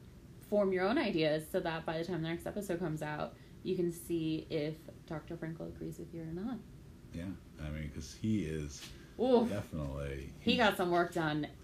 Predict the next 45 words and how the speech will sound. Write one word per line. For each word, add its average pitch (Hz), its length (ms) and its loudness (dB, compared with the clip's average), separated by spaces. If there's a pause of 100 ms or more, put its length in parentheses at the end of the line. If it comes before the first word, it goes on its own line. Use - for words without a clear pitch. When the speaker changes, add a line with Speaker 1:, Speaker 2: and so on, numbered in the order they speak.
(140)
Speaker 1:
and 170 180 2
for 180 120 0
someone 214 260 4
Speaker 2:
Well, 110 220 6
Speaker 1:
as - 60 -8
critical 117 340 6
Speaker 2:
I - 0 -
mean, 120 80 10
Speaker 1:
as 117 60 10
Speaker 2:
like, 117 120 6
Speaker 1:
him. 165 360 4
Speaker 2:
so, 123 360 8
Speaker 1:
<laughs> 320 800 10
Speaker 2:
yeah, - 180 2
so 262 140 2
S-, 233 220 -2 (140)
Simon 117 600 2
Cowell, 98 500 0
like, 78 160 -2 (2250)
his 143 220 4
story 107 480 6
is 87 180 -2
really 92 340 4
interesting, 76 500 -4
actually, 67 520 -8 (220)
like, 69 180 -6 (140)
because 73 640 -6 (1160)
Speaker 1:
You 202 120 2
did 214 120 8
a - 80 6
Speaker 2:
I 139 60 10
Speaker 1:
deep 151 180 6
dive 190 300 6
on 196 120 4
him, 202 200 2
too? 202 280 2 (440)
Speaker 2:
I 104 60 -2
did 104 180 6
a - 20 4
very 113 380 6
deep 95 220 4
dive 82 280 0
on 82 80 -2
him, 80 200 -4
'cause 82 260 -4